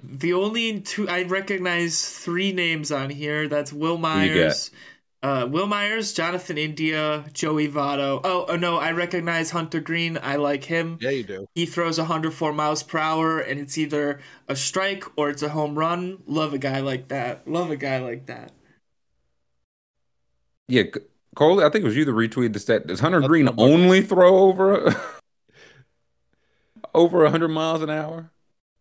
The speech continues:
Speaker 2: I did see, th-, only <laughs> over the past decade,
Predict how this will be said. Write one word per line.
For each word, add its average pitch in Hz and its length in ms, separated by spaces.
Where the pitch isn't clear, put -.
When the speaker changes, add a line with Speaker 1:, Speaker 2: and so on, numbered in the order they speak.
Speaker 2:
I 98 100
did 135 220
see, - 140
th-, 98 280
only 131 380
<laughs> - 80
over 147 180
the 131 80
past 117 380
decade, 113 340